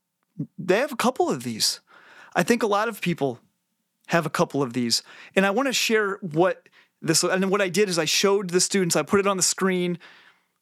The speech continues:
I had a Venn diagram, three circles that overlap,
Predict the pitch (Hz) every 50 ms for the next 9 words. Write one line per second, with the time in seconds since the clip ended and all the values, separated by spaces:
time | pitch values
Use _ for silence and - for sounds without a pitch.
0 | _ _ _ _ _ 165 170 180 180 175 175 160 135 156 185 185 185 175 165 160
1 | 156 151 143 139 135 127 120 113 113 - - _ _ _ - 180 226 226 208 -
2 | - 196 185 180 180 180 175 160 - - 165 - 180 170 165 185 175 165 156 156
3 | 151 - -